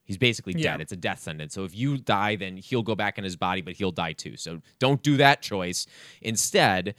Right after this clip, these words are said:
Speaker 1: you should take over his body so you at least get that. And V's totally like, "Yes, please do that. I wanna do that. I wanna live here. I'll stay here with Alt, blah, blah, blah." But then I was like, "I don't wanna do that. I wanna keep my word. Maybe the game is just telling me this,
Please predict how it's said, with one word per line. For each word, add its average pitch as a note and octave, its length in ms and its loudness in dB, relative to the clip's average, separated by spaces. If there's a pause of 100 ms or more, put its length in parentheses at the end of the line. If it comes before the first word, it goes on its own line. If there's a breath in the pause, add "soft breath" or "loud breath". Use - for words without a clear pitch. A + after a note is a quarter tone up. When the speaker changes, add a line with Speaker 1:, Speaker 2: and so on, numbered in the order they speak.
(160 soft breath)
Speaker 1:
you A2 120 -2
should A2 160 -2
take G#2 180 -4
over F2+ 200 -2
his E2+ 100 -2
body D#2+ 300 -2
so E2 120 -8
you D2 100 -8
at E2 40 -8
least E2 180 -8
get - 180 -8
that. C#2 240 -6
And A2 160 -4
V's A#2 180 4
totally G2+ 200 2
like, F2+ 160 -4
"Yes, G2 180 -8
please G2+ 280 0
do A2 180 -4
that. F#2+ 180 0
I F2+ 40 2
wanna G2 280 4
do F#2 180 -2
that. F2+ 120 0
I F2 40 0
wanna F#2 240 0
live F2+ 220 0
here. F2+ 200 -2
I'll F2 60 -4
stay F2+ 240 -4
here F2+ 200 -4
with E2+ 200 -6
Alt, E2+ 260 -2
blah, D#2+ 160 -2
blah, D2 120 -4
blah." - 100 -8 (840 soft breath)
But A#2+ 80 0
then G#3+ 120 4
I C4 40 4
was D3 120 4
like, G#2+ 100 4
"I A2 40 6
don't E3+ 100 4
wanna C3 140 4
do D#3 180 2
that. F#2+ 180 4
I G#2 60 2
wanna C#3+ 140 4
keep D#3 200 -6
my A2+ 100 2
word. G2+ 300 2
Maybe C#3 280 2
the C#3 100 -4
game B2+ 240 -4
is A2 80 -6
just A2 180 -8
telling G2+ 280 -4
me G2+ 100 0
this, G2+ 460 0